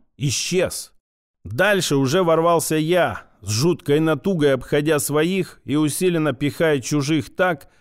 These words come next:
чтобы они, крутясь волчками на слизи, не могли в дыму сосредоточиться на когтях.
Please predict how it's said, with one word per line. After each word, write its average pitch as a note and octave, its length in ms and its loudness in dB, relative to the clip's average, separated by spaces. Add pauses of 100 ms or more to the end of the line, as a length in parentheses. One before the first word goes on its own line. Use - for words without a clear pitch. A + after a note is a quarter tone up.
(120)
чтобы E3 400 -2
они, G3 240 0
крутясь D3+ 500 -2
волчками D#3 640 -2
на D3+ 160 0
слизи, D3+ 600 -4 (280)
не C#3+ 120 0
могли F#3+ 400 0
в D3 60 -4
дыму E3+ 340 0
сосредоточиться D#3 1000 -2
на C#3+ 140 -2
когтях. C3 800 -4